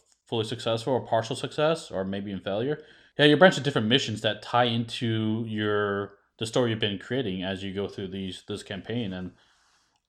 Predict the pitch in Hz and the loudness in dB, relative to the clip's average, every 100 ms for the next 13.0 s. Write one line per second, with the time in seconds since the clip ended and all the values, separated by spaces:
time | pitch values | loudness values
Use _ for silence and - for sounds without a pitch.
0 | _ 120 143 147 202 208 139 139 180 98 | _ 2 2 4 2 2 2 0 0 -2
1 | 95 107 104 - 165 160 180 147 127 120 | 0 0 -2 -2 -2 0 0 4 4 2
2 | - _ _ - 127 113 101 107 107 98 | -10 _ _ -4 -2 0 0 0 -2 -6
3 | 117 - 92 95 127 - 202 - 110 85 | -6 -6 -4 -4 -4 -6 -8 -6 -6 -6
4 | - 104 95 110 104 107 - _ - 98 | -4 -4 -4 -6 -8 -8 -14 _ -10 -6
5 | 98 113 143 113 101 95 - 107 185 - | -2 -4 -4 -8 -6 -6 -4 -4 -4 -8
6 | _ _ _ - 117 127 113 117 92 117 | _ _ _ -6 -2 0 2 2 4 2
7 | 104 - 95 87 87 113 101 - 101 127 | 0 -6 -6 -4 -4 -4 -4 -4 -4 -4
8 | - 143 151 123 113 95 90 98 127 147 | -4 -2 0 0 -2 -2 -2 -2 -2 -2
9 | 165 180 - _ _ _ _ - 160 151 | -2 -4 -10 _ _ _ _ 4 4 4
10 | - _ _ _ - 147 - 165 151 - | -6 _ _ _ -8 -2 2 4 4 2
11 | 123 120 120 156 208 - - 165 185 95 | 0 0 0 -2 -2 -6 -4 -2 -2 -2
12 | 87 139 - 90 85 - 113 107 104 | -4 -4 -4 -8 -8 -8 -4 -4 -6